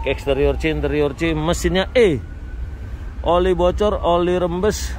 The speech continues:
spion rusak. Kunci dari remote nggak ada, asap putih tebal, klakson nggak bunyi. Odometer dua ratus empat belas ribu. Waduh, asap tebal, Mas, tuh.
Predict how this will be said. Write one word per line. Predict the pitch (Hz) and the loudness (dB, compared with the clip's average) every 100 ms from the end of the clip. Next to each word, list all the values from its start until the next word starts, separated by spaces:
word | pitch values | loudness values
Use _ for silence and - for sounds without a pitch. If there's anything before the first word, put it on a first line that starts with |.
| - - | -10 -8
spion | - 160 170 170 | -6 0 2 2
rusak. | 170 180 - 208 - - - - - - - - - - - - - - - - - - - | 0 -2 0 -2 -2 -12 -14 -16 -16 -16 -16 -16 -18 -16 -14 -12 -10 -8 -8 -8 -10 -10 -6
Kunci | 160 160 175 | -4 0 2
dari | 165 165 165 | 4 4 2
remote | 165 180 156 | 2 0 0
nggak | 156 156 | 2 2
ada, | 165 | 0
asap | 165 160 - | -2 -2 -2
putih | - - 185 | -4 0 0
tebal, | 170 143 180 180 156 | 0 0 2 2 2
klakson | 160 - 180 165 | -2 -2 -4 0
nggak | 147 | 0
bunyi. | 147 165 175 185 160 117 - - - - - - - - - - | 2 2 2 2 0 -2 -6 -12 -14 -16 -16 -16 -14 -14 -12 -8
Odometer | - 147 156 165 | -4 -4 0 0
dua | 165 151 151 151 | 2 4 6 4
ratus | 151 175 - | 2 -2 -4
empat | 160 151 | -2 -2
belas | 156 165 - - - - - | 0 -2 -4 -12 -14 -14 -6
ribu. | 170 170 190 | -6 -4 -4
Waduh, | 156 143 151 139 117 | -4 -6 -6 -10 -8
asap | 127 - - | -6 -6 -6
tebal, | 139 131 151 147 | -4 0 4 4
Mas, | 143 135 | 2 -4
tuh. | 151 | -6